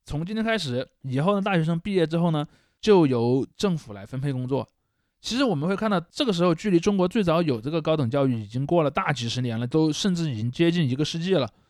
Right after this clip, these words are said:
突然就形成了一个，哦，这个时候开始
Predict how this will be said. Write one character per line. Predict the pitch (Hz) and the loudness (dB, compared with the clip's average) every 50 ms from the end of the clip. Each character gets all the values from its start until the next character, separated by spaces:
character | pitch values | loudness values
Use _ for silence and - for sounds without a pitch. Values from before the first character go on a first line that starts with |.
| _ _ _ _ _ _ | _ _ _ _ _ _
突 | - - 208 208 | -8 -2 0 2
然 | 190 165 151 | 2 2 2
就 | 160 170 | 2 0
形 | 151 - - 123 | 0 -2 -4 -6
成 | 127 135 123 | -4 -4 -4
了 | 120 | -4
一 | 117 120 | -4 -6
个， | 117 127 113 | -6 -8 -8
哦， | 117 117 110 113 107 107 104 | -6 -4 -2 -2 -4 -4 -8
这 | - 262 | -8 -6
个 | 240 185 | -4 -4
时 | 147 131 127 | -4 -4 -4
候 | 123 120 113 | -4 -4 -4
开 | - 123 120 | -4 -6 -6
始 | 120 - - 110 104 | -6 -6 -10 -16 -14